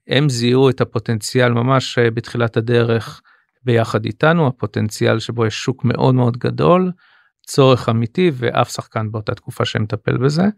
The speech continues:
אה, אז הם, אה, נתנו, אה, רוח גבית לחברה מתחילת הדרך, ו-, אה, דווקא בהיבט הזה לא היה, לא היה צורך לשכנע אותם, הם, הם התלהבו לפחות כמונו. אה, לאורך הדרך הצלחנו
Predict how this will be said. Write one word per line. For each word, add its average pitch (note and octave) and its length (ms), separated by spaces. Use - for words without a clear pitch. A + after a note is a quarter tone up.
אה, A2 320
אז A2+ 180
הם, A#2+ 200
אה, A#2 160
נתנו, A#2+ 640
אה, A2+ 440
רוח A#2+ 320
גבית A#2+ 320
לחברה A2+ 480
מתחילת A2+ 500
הדרך, C#3 600
ו-, G#2+ 300
אה, A2+ 300
דווקא A2 500
בהיבט A2+ 360
הזה A2 180
לא A2 100
היה, A2+ 260
לא B2 100
היה A#2+ 100
צורך - 340
לשכנע A#2 380
אותם, A2+ 260
הם, G#2+ 200
הם B2 80
התלהבו A2+ 480
לפחות A2+ 420
כמונו. D3+ 500
אה, G#2+ 200
לאורך C3 300
הדרך C#3 340
הצלחנו A2+ 1040